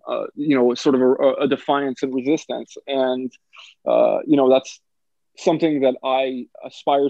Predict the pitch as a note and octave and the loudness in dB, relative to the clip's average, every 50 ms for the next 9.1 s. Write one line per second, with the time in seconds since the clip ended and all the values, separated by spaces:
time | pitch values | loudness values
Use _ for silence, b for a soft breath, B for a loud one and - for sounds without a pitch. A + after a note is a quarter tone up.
0 | - - D3 C#3 C3+ C3+ C#3 C3+ C3 B2+ B2+ B2+ B2+ - - C3+ B2+ B2+ C#3+ C#3+ | -2 -4 -6 -4 -4 -4 -6 -8 -8 -8 -10 -10 -10 -8 -8 -8 -2 0 2 4
1 | C#3 C3+ C3+ B2+ B2 B2 C3+ - _ - C#3 C3+ C3 C3 - - - C#3+ C3+ C3 | 4 4 4 2 0 -2 -4 -8 _ -4 -2 -2 -2 -4 -6 -4 -2 0 0 2
2 | A#2+ D3 D3 D3 D3 C#3 C#3 C3+ C3 C3 - - C3 B2+ B2 B2 B2+ - D3+ C#3 | 4 4 4 4 6 4 4 4 2 0 -4 -6 -6 -6 -4 -6 -6 -6 -6 -4
3 | D3 D3+ C#3 C3 C3+ C3 C3+ - _ - C3+ B2+ B2+ C3 C#3+ E3 D#3+ E3 D3+ D#3 | -4 -4 -4 -6 -6 -8 -10 -14 _ -8 -4 -2 2 4 4 6 6 6 6 8
4 | D3 C#3+ C3+ B2 C3 B2 B2 C3 B2+ B2+ B2+ B2 A#2+ B2 - _ _ _ _ _ | 8 8 6 6 4 4 4 4 2 2 2 0 -4 -10 -12 _ _ _ _ _
5 | _ - C#3+ C#3 C#3 C3 B2+ - - C#3 B2+ B2+ B2+ B2+ B2+ B2 B2 B2 B2 B2+ | _ -6 -4 -4 -4 -4 -6 -6 -4 -4 -4 -4 -4 -6 -6 -4 -4 -2 -2 -4
6 | B2 - C3 B2+ B2+ B2 B2 B2 _ - C3 B2+ B2 A#2+ B2 - _ C3 C3 C3+ | -4 -6 -8 -10 -10 -10 -12 -12 _ -8 -6 -6 -6 -6 -10 -10 _ -8 -6 -6
7 | C3+ C3 B2+ - _ b b b b b b b b b - B2 B2+ B2+ B2 A#2+ | -6 -8 -10 -10 _ b b b b b b b b b -2 0 2 2 2 0
8 | A#2+ A#2+ - C#3+ C#3+ C#3+ C3+ C3 C3 B2+ B2+ B2 B2+ B2+ - C3+ C3 B2+ B2+ B2+ | 2 2 2 4 4 4 4 4 4 4 4 2 0 0 0 0 -2 0 0 -2
9 | B2 | -2